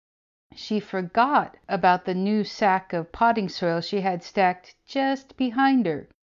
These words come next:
So she turned quickly and also did a faceplant into her driveway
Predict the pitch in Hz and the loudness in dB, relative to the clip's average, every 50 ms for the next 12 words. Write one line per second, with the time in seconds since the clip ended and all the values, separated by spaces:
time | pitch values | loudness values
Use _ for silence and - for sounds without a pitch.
0 | _ _ _ _ _ _ _ _ _ _ _ _ _ _ _ - - 208 202 202 | _ _ _ _ _ _ _ _ _ _ _ _ _ _ _ -4 -2 -2 -2 0
1 | - - 220 220 - 302 285 262 240 - - 277 269 - - 190 180 180 190 202 | -2 -4 -4 0 0 2 2 2 2 0 -2 -2 -2 0 0 0 2 2 2 0
2 | 220 233 247 277 - - - 208 175 190 175 175 170 - 180 175 175 - - 208 | 4 6 6 6 4 4 0 -2 0 0 -2 -2 -2 -2 -2 -2 -2 -4 -4 -2
3 | 196 190 165 165 220 214 202 208 196 262 269 247 - 185 170 165 165 165 175 175 | -2 -2 -2 -2 0 0 0 2 2 2 0 2 2 2 2 2 0 0 0 0
4 | 170 175 180 | 0 -2 -4